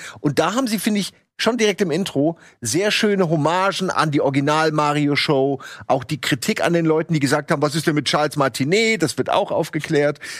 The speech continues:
ähm, äh, warum redet er jetzt nicht mehr mit italienischem Akzent, wird auch aufgeklärt. Ich finde das sehr,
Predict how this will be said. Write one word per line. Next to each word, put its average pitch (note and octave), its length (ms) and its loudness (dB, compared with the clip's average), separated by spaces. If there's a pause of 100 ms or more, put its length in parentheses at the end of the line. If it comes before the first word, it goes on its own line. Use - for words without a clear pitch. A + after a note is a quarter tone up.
(120)
ähm, C3+ 320 2
äh, C3+ 160 2 (100)
warum C#3+ 320 0
redet C#3 380 0
er C3+ 80 2
jetzt C3 260 0
nicht D3 160 -4
mehr C#3+ 120 4
mit C3 120 -6
italienischem B2+ 500 0
Akzent, A3+ 360 -4
wird C3+ 140 -2
auch F3 200 0
aufgeklärt. D#3 480 -2 (260)
Ich - 140 -2
finde B3 220 0
das F#3 120 -2
sehr, G#3 260 0